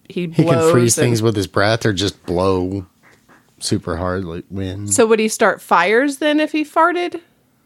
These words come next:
Speaker 2: Uh, he
Speaker 1: And
Speaker 2: could
Speaker 1: then
Speaker 2: do
Speaker 1: he could
Speaker 2: that
Speaker 1: be
Speaker 2: with
Speaker 1: like,
Speaker 2: his laser eyes.
Speaker 1: uh,
Speaker 2: I mean,
Speaker 1: I
Speaker 2: it's just air coming out either end. Well, I guess hopefully just air coming out of the back end.
Speaker 1: But isn't it normally hot air coming out of the back end?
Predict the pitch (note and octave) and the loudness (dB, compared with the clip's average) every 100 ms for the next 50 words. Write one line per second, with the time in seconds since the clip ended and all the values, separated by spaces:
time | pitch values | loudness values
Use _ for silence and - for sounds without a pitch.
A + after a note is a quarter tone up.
0 | _ _ _ _ _ _ _ _ C3+ D3+ | _ _ _ _ _ _ _ _ -4 -2
1 | D#3 G#3 G#3+ D#3+ D3+ D3+ - - G3 D3+ | 2 2 4 4 4 4 4 4 4 4
2 | D#3+ A2+ F2+ D2+ F2+ - - _ _ _ | 2 2 -2 -4 -10 -16 -18 _ _ _
3 | - A#3 - - C3 C3+ C#3 B2 C#3 C3 | -4 -2 -2 -4 0 2 2 2 2 0
4 | - B2 D#3 A2+ - A#2+ A#2 A2+ A2 A#2+ | 2 4 4 2 -2 -2 2 2 2 2
5 | A2 G#2+ C#3 G#2+ A2+ A2+ _ _ _ _ | 2 2 2 0 -4 -10 _ _ _ _
6 | _ - B2+ A2+ A#2 - - B2+ B2+ A#2 | _ 0 2 4 2 0 -4 -2 0 2
7 | G#2 F2+ G2 - G2+ F2 - G2 F2+ F2+ | 2 2 -2 -2 -2 -2 -4 -4 -2 -2
8 | E2+ E2+ D#2+ D2 E2 G2 _ _ _ _ | -2 -2 -4 -8 -14 -16 _ _ _ _
9 | A#3 C4 B3 D4 A#3+ A3+ A#3+ B3 A3 G3 | -6 -4 0 0 2 2 0 2 2 0
10 | - G#3 A#3 C#4+ _ _ _ _ - B3+ | 0 2 2 -2 _ _ _ _ -4 0
11 | C#4 D4 - C#4+ C#4+ C#4 C#4+ C#4 C4+ C#4 | 2 0 -2 -2 2 2 0 -2 0 0
12 | C#4+ - D4+ D4 | 0 -4 -4 -4